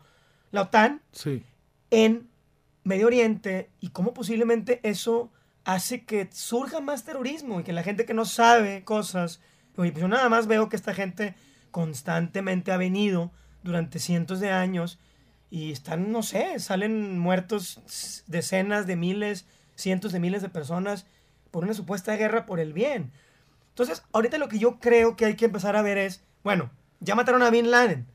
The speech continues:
Speaker 1: era la justificación de la guerra en Afganistán. Irak es un mugrero, Afganistán también.
Speaker 2: Sí.
Speaker 1: Pero ahora ya tienen, ahora sí, el pueblo estadounidense, los elementos para exigir la retirada,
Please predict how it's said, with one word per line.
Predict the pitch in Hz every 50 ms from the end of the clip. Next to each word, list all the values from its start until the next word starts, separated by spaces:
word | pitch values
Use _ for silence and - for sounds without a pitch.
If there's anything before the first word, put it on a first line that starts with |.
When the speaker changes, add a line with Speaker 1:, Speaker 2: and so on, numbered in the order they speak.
| _ _ _ _ _ _ _
Speaker 1:
era | 185 175 196
la | 247 277
justificación | - 226 - - - 151 135 170 139 165 165 175
de | 220 254
la | 254 175
guerra | 147 151 151 180
en | 220 220
Afganistán. | 185 208 214 214 - - - 262 262 240 160 - - _ _ _ _ _ _ _ _ _
Irak | 233 220 233 - 285 - - -
es | 240 196
un | 214
mugrero, | 208 208 202 190 170 151 131 113 113 - _ _ _ _ _ _ _ _ _ _ _ _ _
Afganistán | 175 160 160 175 175 170 - - 226 233 226
también. | 233 220 202 180 131 117 - - _ _
Speaker 2:
Sí. | - - - 123 104
Speaker 1:
Pero | - 185 175
ahora | 180 190 214 247 277
ya | 269 269 269 269 -
tienen, | _ - 254 247 240 254 262 247
ahora | 226 226 233 240 233
sí, | - - 226 233 240 247 -
el | 190 160
pueblo | 120 - 185 196 247 330
estadounidense, | 330 - 302 277 254 254 247 240 233 233 233 226 220 - 190 185 180 - _ _ _ _ _
los | - 185 175 165 -
elementos | 180 175 175 175 180 208 247 262 262 254 - 185 180 180 - _ _ _ _ - _
para | 202 180 185
exigir | 185 - 208 202 - - 220 233
la | 254 294 285
retirada, | 262 277 - - 226 208 214 214 220 233 247 262 302 -